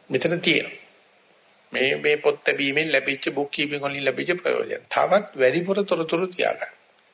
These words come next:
ඒ තොරතුරු වැඩි වෙන්න, වැඩි වෙන්න මම යකෝ මොකාද? කොහොමද මං වැඩ කරන්නේ? මෙහෙම වුණොත් කොහොමද වෙන්නේ? එහෙම වුණොත් කොහොමද වෙන්නේ කියලා තමන්ට කිසිම කෙනෙක්ගෙන් බලාපොරොත්තු වෙන්න බැරි තොරතුරු තොගයක් එන්න පටන් ගන්නවා.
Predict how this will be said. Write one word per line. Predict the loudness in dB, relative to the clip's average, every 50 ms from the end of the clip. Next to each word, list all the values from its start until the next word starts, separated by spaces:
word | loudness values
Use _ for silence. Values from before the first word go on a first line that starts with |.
| _ _ _ _ _ _ _ _ _ _ _ _ _ _ _ _ _ _ _ _ _ _ _ _ _ -12
ඒ | -8 -2
තොරතුරු | 2 2 4 4 4 2 4 4
වැඩි | 2 2 2 0
වෙන්න, | -2 -2 0 0
වැඩි | 0 0 0 0 -2 -4
වෙන්න | -6 -4 -4 -4
මම | -2 0 0 0 0 2
යකෝ | 0 0 2 2 0 2
මොකාද? | 2 0 2 2 2 2 2 0 0 0 0 0 -2 -10 -18 _ _ -20 -18 -18 -18 -20 _
කොහොමද | -2 0 2 4 4 2 4
මං | 4 2 4 2 2
වැඩ | 2 2 4 2 2
කරන්නේ? | 2 0 -2 -2 -2 -2 -2 -4 -4
මෙහෙම | -4 -4 -4 -4 -4
වුණොත් | -2 -2 -2 -2 -2
කොහොමද | 2 4 4 4 4 0 -6
වෙන්නේ? | -6 -8 -8 -8 -6 -4
එහෙම | -2 -2 -2
වුණොත් | -2 -2 -4 -4 0
කොහොමද | 0 0 2 2 0 0
වෙන්නේ | 0 0 0 -2 0
කියලා | 0 2 2 2 0 -2 -6 -16 -14 -14 -14 -14 -16 -16 -12 -4
තමන්ට | 0 0 2 2 2 2 0 -4
කිසිම | -2 -6 -6 -4 -4 -2 -2 0 2 2 0
කෙනෙක්ගෙන් | 0 -2 0 0 0 0 0 -2 0 2
බලාපොරොත්තු | 2 4 4 4 4 2 0 0 0 0 0
වෙන්න | 0 0 0
බැරි | 0 0 0 0 2
තොරතුරු | 0 0 0 0 -2 -4 -4 0
තොගයක් | 0 2 4 4 2 2 2 2
එන්න | 0 2 2
පටන් | 0 2 2 2 0
ගන්නවා. | -2 -6 -8 -8